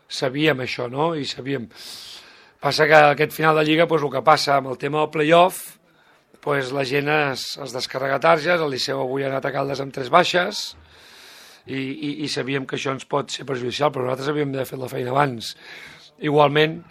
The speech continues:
ens queda l'última jornada a casa amb el Palafrugell i un partit Girona-Caldes que un dels dos ha de, ha de perdre. Eh, era una possibilitat. Una de les que teníem és tenir-nos que jugar l'últim partit amb el, amb el Palafrugell i l'assumíem.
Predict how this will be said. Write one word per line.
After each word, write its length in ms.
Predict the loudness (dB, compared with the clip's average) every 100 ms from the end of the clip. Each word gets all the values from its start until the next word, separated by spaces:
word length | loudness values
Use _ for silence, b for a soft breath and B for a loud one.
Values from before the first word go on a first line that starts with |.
| B B B -4
ens 240 | -4 -2
queda 140 | 2 2
l'última 280 | 2 -2 -4
jornada 480 | -4 2 4 4 2
a 100 | -2
casa 240 | -2 -2 -2
amb 100 | -4
el 60 | -2
Palafrugell 600 | -4 -4 0 0 0 -6 B B B B B B B -4
i 80 | 0
un 80 | 2
partit 400 | 2 0 -2 -4 -4
Girona-Caldes 960 | -2 2 4 4 4 6 6 4 0 -2
que 120 | -2
un 80 | -2
dels 160 | -2 -4
dos 160 | -2
ha 100 | -2
de, 100 | -4 -6 -12 -18 _ b b b
ha 60 | -4
de 40 | 0
perdre. 340 | 2 0 -4 -10 B B B B B B B
Eh, 460 | 0 2 2 0 2
era 160 | 4
una 160 | 4 2
possibilitat. 760 | 0 -4 -6 -6 -6 -8 -14 _ _ b b b b -10
Una 140 | -2 0
de 60 |
les 100 | 0
que 80 | -2
teníem 320 | -8 -4 -4 -4
és 80 | -6
tenir-nos 280 | -8 -8 -6
que 120 | -4
jugar 160 | -2 -2
l'últim 240 | -4 -6
partit 280 | -6 -6 -8
amb 80 | -6
el, 140 | -8 -8
amb 160 | -10 -8
el 160 | -8 -8
Palafrugell 520 | -10 -10 -8 -4 -4
i 520 | -8 -20 -20 -20 -6
l'assumíem. 600 | -6 -4 -6 -6 -6 -8